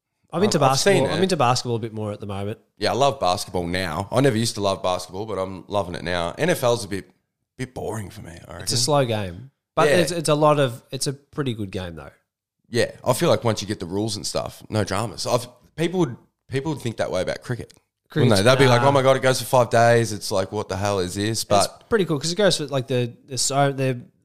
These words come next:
Speaker 1: athletes, bro. You just, you gotta
Speaker 2: And running in big pads and a helmet and stuff, that'd be harder,
Speaker 1: Yeah, no,
Speaker 2: I think.
Speaker 1: but when you see them though, you, it, they look like just di-, all the other athletes from every other sport,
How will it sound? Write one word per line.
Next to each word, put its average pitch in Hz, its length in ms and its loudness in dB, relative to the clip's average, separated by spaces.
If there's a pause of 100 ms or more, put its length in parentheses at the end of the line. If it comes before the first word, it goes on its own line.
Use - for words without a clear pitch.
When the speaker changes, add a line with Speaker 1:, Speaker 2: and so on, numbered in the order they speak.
(140)
Speaker 1:
athletes, 117 580 -2
bro. 80 180 -10
You 101 180 -8
just, 123 180 0 (140)
you 131 140 0
gotta 131 400 2 (440)
Speaker 2:
And 127 160 2
running 175 280 4
in 110 260 -2
big 113 240 -8
pads 104 300 -2
and 92 100 -4
a 87 80 -4
helmet 95 380 -2
and 82 120 -10
stuff, - 280 -4
that'd 131 180 -6
be 95 80 -2
harder, 110 340 -4
Speaker 1:
Yeah, 143 80 2
no, - 20 4
Speaker 2:
I 131 60 2
think. 131 60 0
Speaker 1:
but 131 100 -2
when 151 140 0
you 165 60 0
see 131 340 2
them 120 180 -4
though, 92 220 -8
you, 120 320 -6 (100)
it, 131 180 -8
they 135 120 2
look 165 440 0 (120)
like 135 180 -4
just 135 200 -4
di-, 139 160 0
all 135 180 2
the 123 120 2
other 117 160 0
athletes 110 420 -6
from 110 80 -6
every 104 180 -2
other 101 200 -4
sport, 113 500 -2